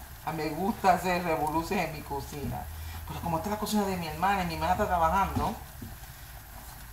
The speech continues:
le dije que le iba a tener tortas hoy. I told her I was, she was working. I told her I was gonna have some tortas today with beans rice. She's like, "Oh my God, yes!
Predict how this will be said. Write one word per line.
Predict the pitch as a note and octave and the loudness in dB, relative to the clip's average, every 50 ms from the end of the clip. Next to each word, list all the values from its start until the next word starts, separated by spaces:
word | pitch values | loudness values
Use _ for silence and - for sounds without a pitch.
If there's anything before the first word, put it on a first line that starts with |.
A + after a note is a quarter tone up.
| - C3+ C3 | -10 -8 -6
le | D3 C#3+ | -4 -4
dije | D3 D#3 F3+ F#3+ | -4 -4 -4 -4
que | - F3 | -4 -4
le | E3 E3 | -2 0
iba | E3+ E3+ | 0 0
a | E3+ | 0
tener | F3+ F3 E3+ D#3+ - - | 0 -2 -2 -4 -2 -2
tortas | D#3+ D#3+ D#3 D#3+ D#3 D3 - | -2 -2 0 -2 -4 -2 -2
hoy. | D#3 D3 C#3 | -2 -2 -2
I | C3+ | -4
told | C3+ - E3+ E3 F3 | -2 -2 -2 0 0
her | E3 D#3 | 0 0
I | |
was, | D3+ D#3 C#3+ - - - - - - - - - - | -2 -4 -6 -8 -10 -12 -12 -12 -12 -12 -12 -10 -8
she | - - F3 | -6 -4 -4
was | E3 D3 D3+ | -4 0 2
working. | F3 F3+ F3 - D#3+ D3+ | 2 2 2 2 -2 -4
I | D3+ | -4
told | - - E3+ E3+ | -4 0 2 4
her | |
I | D#3+ | 4
was | D#3 D3+ | 4 2
gonna | - D3+ D3+ | -2 -6 -6
have | D3 C#3+ D3+ D#3 D#3 D3+ - | -6 -4 -2 0 0 0 -2
some | - - D#3+ C#3+ C#3 C3+ - | -2 -4 -4 -4 -4 -4 -4
tortas | - D3+ D#3 D#3 D3+ - D#3 D3 D3 - | 0 0 0 0 0 -2 -4 -4 -4 -6
today | - D#3 C#3+ C#3+ C#3 | -6 -6 -4 -4 -2
with | C#3+ C#3 C3 | -4 -4 -4
beans | C#3+ C#3+ C#3+ - | -6 -6 -6 -2
rice. | - D3 D3 F#3 | -2 -2 0 2
She's | G3 G3 | 6 6
like, | G3+ G#3 - | 8 10 12
"Oh | A#4+ C#5 C5+ | 12 12 12
my | - - - - | 12 10 12 12
God, | B4+ C5 C5 C5 B4+ B4 B4 - | 12 12 12 12 12 12 8 4
yes! | G#4 B4 B4+ B4 A#4+ A#4 - - | 6 10 12 12 12 10 8 2